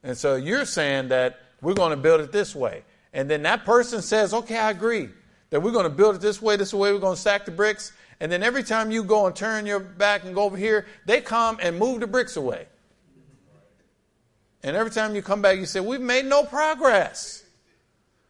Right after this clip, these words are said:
Well, you know, that's why a lot of people have not made any progress in their lives, because they're going against God. God is saying this about you, but then you come back and you say something else. Well, when you say something else, now you are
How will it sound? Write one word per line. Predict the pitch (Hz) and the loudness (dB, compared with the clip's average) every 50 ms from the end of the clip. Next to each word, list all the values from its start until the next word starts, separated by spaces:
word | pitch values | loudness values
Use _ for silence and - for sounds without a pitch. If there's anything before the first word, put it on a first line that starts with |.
| _ _ _ | _ _ _
Well, | - 165 | -6 -4
you | 214 226 | -2 0
know, | 214 185 | 2 2
that's | 175 170 160 - 196 | 2 2 0 0 2
why | 190 165 | 4 4
a | 160 | 6
lot | 156 165 170 165 | 6 6 4 4
of | 156 - | 2 -2
people | 202 233 233 196 180 | -6 -8 -4 0 2
have | 151 151 151 | 4 4 2
not | 151 165 180 202 202 - 165 | 2 0 0 0 -2 -4 -4
made | 170 180 196 196 190 | -2 -2 -2 -2 -4
any | 196 196 196 | -4 -8 -8
progress | 185 - 214 240 277 269 202 190 190 180 - - | -8 -2 0 0 0 0 0 -2 -4 -4 -4 -6
in | 185 185 | -8 -4
their | 180 185 190 | -2 -2 0
lives, | 196 226 262 262 220 196 185 - - - - - _ | 0 2 2 4 2 2 0 -2 -14 -20 -20 -8 _
because | 170 175 170 - 190 190 180 180 185 180 - - - - | -2 -2 2 4 6 6 6 6 4 2 -2 -14 -20 -2
they're | - 175 196 | 2 2 2
going | 175 180 208 214 214 | 4 2 0 2 0
against | 214 202 226 240 233 233 - | 0 0 -2 -2 -2 0 2
God. | 269 285 302 311 294 226 180 - - _ _ _ _ _ _ _ _ _ _ _ _ _ _ _ _ 147 | 4 4 4 4 2 -2 -8 -12 -14 _ _ _ _ _ _ _ _ _ _ _ _ _ _ _ _ 2
God | 147 208 226 233 220 | 4 6 6 6 4
is | 208 - | 2 0
saying | - 226 226 214 196 175 170 | 0 -2 0 0 0 0 0
this | 226 285 - - 202 | 0 0 2 0 -2
about | 185 151 160 160 156 151 - - | 2 4 4 4 4 2 0 -6
you, | 170 160 175 165 - - _ - | -4 -4 -4 -6 -10 -18 _ -2
but | 160 160 | 0 2
then | 190 196 | 2 0
you | 214 269 | 0 -2
come | 262 - 202 202 196 | -2 2 0 2 4
back | 190 185 190 190 220 | 4 2 2 0 -2
and | 202 208 | -4 -4
you | 226 262 | -4 -4
say | 247 - 220 226 226 | -2 0 0 0 0
something | 220 254 262 262 - 302 277 294 | 0 -2 -4 -2 0 0 2 2
else. | 302 320 311 294 226 - 196 | 2 4 2 2 0 0 -2
Well, | 196 | -2
when | 196 220 233 | -2 -2 -2
you | 247 254 | -2 -4
say | 247 - 254 254 269 | 0 2 2 2 2
something | - 262 254 247 247 262 247 277 | 0 -4 -4 -2 -2 -2 0 2
else, | 302 311 302 277 285 - - - - | 2 4 2 0 -2 -6 -20 -20 -14
now | - 180 226 277 285 285 | -4 0 2 2 4 2
you | 269 240 208 226 254 247 240 | 2 0 -2 -2 2 4 6
are | 220 202 196 185 180 185 190 | 6 8 6 6 4 4 0